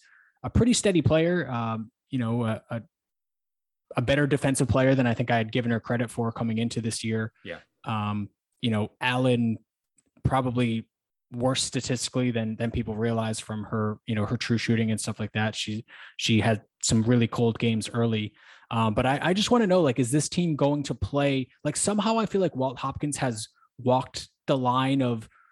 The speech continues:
Speaker 1: always having terrible bench lineups that don't have enough good players and never playing all of his good players <laughs> together. Like, like the,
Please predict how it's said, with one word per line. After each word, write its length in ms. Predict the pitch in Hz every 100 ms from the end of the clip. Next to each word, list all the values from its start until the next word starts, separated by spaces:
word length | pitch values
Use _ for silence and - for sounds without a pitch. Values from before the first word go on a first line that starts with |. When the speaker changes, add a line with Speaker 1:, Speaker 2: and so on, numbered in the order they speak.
| _ _ -
Speaker 1:
always 420 | 151 160 165 151
having 440 | 139 135 143 143
terrible 500 | - - 139 147 139
bench 340 | 127 123 135 -
lineups 420 | 123 135 160 -
that 160 | 113
don't 220 | 104 123 123
have 160 | 123
enough 240 | 120 123 -
good 160 | 127
players 580 | - 127 127 131 127 - _ _ -
and 420 | 156 160 160 156
never 300 | 143 143 135
playing 340 | 131 - 131 131
all 160 | 120 123
of 40 |
his 140 | 120
good 160 | 117 120
players 360 | - 233 110 -
<laughs> 20 |
together. 480 | - 131 127 123 117
Like, 280 | 120 117 - - - _ -
like 220 | 120 113
the, 380 | - 127 127 120